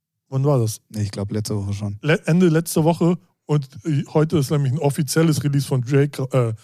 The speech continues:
Speaker 1: von The Weeknd rausgekommen. Deswegen,
Speaker 2: Ah.
Speaker 1: also, ja, weiß nicht, ich finde sowas, äh, technisch, dass sowas überhaupt geht.
Speaker 2: Ah, ja, b-, äh, bin ich, äh, bin ich bei dir, aber ich glaube halt, dass wir,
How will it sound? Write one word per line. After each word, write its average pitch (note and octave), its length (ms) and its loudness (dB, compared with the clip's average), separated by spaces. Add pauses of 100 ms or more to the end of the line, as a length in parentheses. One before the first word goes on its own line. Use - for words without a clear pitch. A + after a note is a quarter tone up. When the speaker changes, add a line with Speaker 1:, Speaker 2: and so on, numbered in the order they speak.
(160)
Speaker 1:
von C3+ 160 0
The B2 160 0
Weeknd C#3 280 -2
rausgekommen. A2+ 520 -8 (460)
Deswegen, B2+ 360 2
Speaker 2:
Ah. B2+ 40 -6
Speaker 1:
also, C3 240 2 (380)
ja, B2+ 220 2
weiß C#3+ 180 2
nicht, D3+ 180 4
ich C3 80 -2
finde E3 280 2
sowas, D3 400 0
äh, C#3 380 2
technisch, D3+ 580 0 (420)
dass C3+ 160 -4
sowas D#3+ 280 2
überhaupt C#3 280 0
geht. D#3+ 380 0 (140)
Speaker 2:
Ah, C3+ 320 4
ja, D3 440 2 (140)
b-, C#3+ 100 4 (200)
äh, - 20 2
bin C#3+ 220 0
ich, C#3 260 0
äh, B2 220 -6
bin A#2 180 -2
ich C3 180 0
bei B2 200 4
dir, B2+ 340 2
aber A#2 360 2
ich - 180 -6
glaube B2+ 420 2
halt, A#2+ 260 0
dass A#2+ 320 -2
wir, A#2 420 0